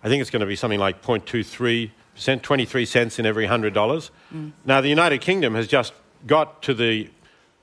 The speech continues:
Speaker 1: U N target of, of s-, zero point seven percent, seventy cents, I think they're at seventy-two cents in every hundred dollars.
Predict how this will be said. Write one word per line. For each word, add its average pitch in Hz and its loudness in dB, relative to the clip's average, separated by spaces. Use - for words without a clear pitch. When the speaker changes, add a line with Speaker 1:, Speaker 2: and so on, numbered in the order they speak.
Speaker 1:
U 139 2
N 117 2
target 135 0
of, 110 0
of 110 -2
s-, - -10
zero 117 2
point 110 -2
seven 143 0
percent, 95 -6
seventy 120 -2
cents, 107 -4
I - -20
think 117 -6
they're 110 0
at 101 -6
seventy-two 131 -2
cents 107 -6
in 104 -4
every 95 -6
hundred 95 -6
dollars. 90 -6